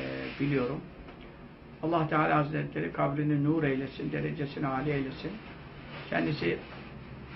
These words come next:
hakikaten, tabii ki Bediüzzaman Hazretleri'nin yirmi küsur belki,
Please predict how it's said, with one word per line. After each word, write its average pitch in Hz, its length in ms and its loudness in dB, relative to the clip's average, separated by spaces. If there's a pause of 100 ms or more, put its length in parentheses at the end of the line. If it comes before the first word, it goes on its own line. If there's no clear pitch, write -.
(440)
hakikaten, 151 600 0 (640)
tabii 170 240 4
ki 156 140 4
Bediüzzaman 160 480 4
Hazretleri'nin 147 800 2 (560)
yirmi 160 380 4
küsur 156 440 0
belki, 135 440 2